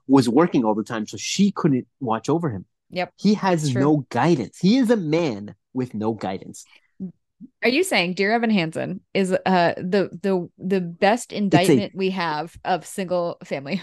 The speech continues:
Speaker 2: <laughs> single parent
Speaker 1: It's a,
Speaker 2: homes? <laughs>
Speaker 1: it's a
Speaker 2: Single mother.
Speaker 1: cautionary tale. It is a cautionary tale of
Speaker 2: Yeah.
Speaker 1: what will happen to men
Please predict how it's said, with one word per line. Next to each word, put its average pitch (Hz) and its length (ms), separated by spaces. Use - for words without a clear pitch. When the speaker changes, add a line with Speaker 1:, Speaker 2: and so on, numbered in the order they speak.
Speaker 2:
<laughs> - 80
single 233 300
parent 208 260
Speaker 1:
It's 208 80
a, 208 140
Speaker 2:
homes? - 200
<laughs> 403 340
Speaker 1:
it's 208 220
a 392 120
Speaker 2:
Single - 180
mother. - 140
Speaker 1:
cautionary 190 580
tale. 151 200
It 160 100
is 220 140
a 220 100
cautionary 202 640
tale 101 400
of 120 100
Speaker 2:
Yeah. 110 140
Speaker 1:
what 131 180
will 156 140
happen 143 400
to 151 120
men 113 420